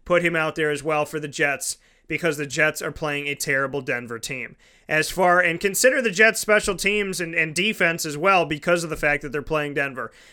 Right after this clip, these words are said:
On Denver's side of it, Demaryius Thomas, it's hard to go against him.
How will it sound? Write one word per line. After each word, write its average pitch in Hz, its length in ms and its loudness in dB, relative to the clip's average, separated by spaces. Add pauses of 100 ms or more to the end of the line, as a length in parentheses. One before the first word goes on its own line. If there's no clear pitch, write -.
(120)
On 180 180 6
Denver's 214 380 6
side 226 260 6
of 220 80 2
it, 240 220 4 (260)
Demaryius 202 560 4
Thomas, 196 640 2 (100)
it's 165 180 -4
hard 185 200 8
to 185 60 4
go 180 140 6
against 175 360 2
him. 180 260 4